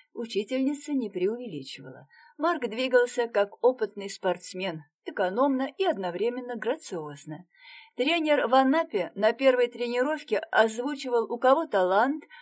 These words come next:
а кому придётся пахать. Он не скрывал от Сони, что она из работяг и только за счёт упорства может приблизиться к результатам атлетов, одарённых от природы.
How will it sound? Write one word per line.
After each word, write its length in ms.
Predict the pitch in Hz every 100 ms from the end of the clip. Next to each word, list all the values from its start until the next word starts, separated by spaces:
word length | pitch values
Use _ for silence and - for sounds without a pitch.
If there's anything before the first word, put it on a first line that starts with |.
| -
а 100 | -
кому 320 | 349 320 247
придётся 580 | 262 302 226 214 220 254
пахать. 680 | - 277 269 165 151 - - _ _ -
Он 240 | 262 277
не 120 | 311
скрывал 500 | 320 370 349 214 196
от 140 | 196 196
Сони, 460 | - 196 190 185 - _ -
что 280 | - -
она 240 | 226 254 -
из 260 | - 285 285
работяг 680 | 311 262 214 - 208 208 - - _
и 120 | 233
только 340 | 233 240 254
за 180 | 262 262
счёт 240 | 247 262 285
упорства 520 | 269 214 190 - 262
может 360 | 254 185 170
приблизиться 720 | - 208 180 202 180 170 - 180
к 60 |
результатам 720 | 185 190 190 185 196 180 185 -
атлетов, 680 | 180 175 180 233 262 160 - _
одарённых 680 | - 185 170 175 185 185 147
от 140 | 156 156
природы. 500 | - 180 156 143 -